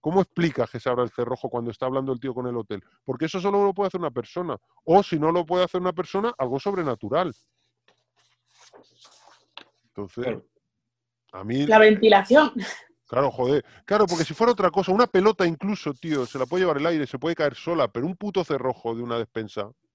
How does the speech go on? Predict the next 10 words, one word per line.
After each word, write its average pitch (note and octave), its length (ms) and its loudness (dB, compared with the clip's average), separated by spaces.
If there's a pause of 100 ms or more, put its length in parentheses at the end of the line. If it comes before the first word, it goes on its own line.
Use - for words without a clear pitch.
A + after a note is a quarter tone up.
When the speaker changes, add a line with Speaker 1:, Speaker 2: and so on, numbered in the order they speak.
(320)
Speaker 1:
un B2+ 100 -12
cerrojo C3+ 460 -2
de B2+ 160 0
tres C3 200 -8
kilos, B2 460 -6 (720)
o A2 100 -2
lo C3 80 4
abre E3+ 140 2
una F#3 160 0
persona G3+ 600 0